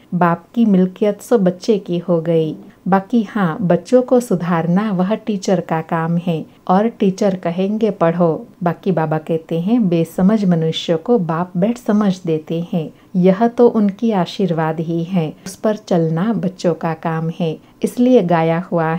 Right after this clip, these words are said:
है, "श्रीमद् भगवान वाच।" और कहा, अभी अंतिम समय है, तो बाप कहते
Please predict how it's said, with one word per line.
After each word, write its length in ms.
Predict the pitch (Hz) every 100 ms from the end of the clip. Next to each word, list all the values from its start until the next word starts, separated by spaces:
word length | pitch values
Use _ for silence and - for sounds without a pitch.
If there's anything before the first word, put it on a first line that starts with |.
| 185
है, 220 | 208 262
"श्रीमद् 580 | - - 202 220 254 196
भगवान 560 | 180 156 160 160 160
वाच।" 440 | 160 160 156 - - _ - -
और 160 | 165
कहा, 380 | 165 170 160 220
अभी 320 | - 202 214
अंतिम 440 | - 202 196 220 214
समय 480 | - 190 185 185 185
है, 240 | 190 160 - - -
तो 80 | 202
बाप 360 | 165 160 156 -
कहते 360 | 165 156 170